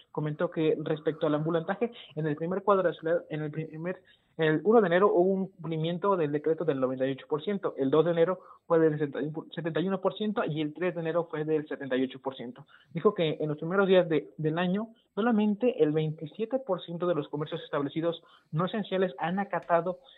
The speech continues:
el decreto del gobierno estatal. En la intervención del titular de la Secretaría de Movilidad, de Protección Civil, Gustavo Ariza Salvatori,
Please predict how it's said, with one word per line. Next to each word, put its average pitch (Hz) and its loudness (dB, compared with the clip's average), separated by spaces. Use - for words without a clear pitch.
el 160 0
decreto 151 0
del 143 0
gobierno 143 0
estatal. 226 2
En 160 -6
la 175 -2
intervención 185 0
del 190 -2
titular 165 0
de 156 0
la 156 -2
Secretaría 160 0
de 156 0
Movilidad, 147 -4
de 156 4
Protección 156 2
Civil, 180 0
Gustavo 160 4
Ariza 160 0
Salvatori, 170 -2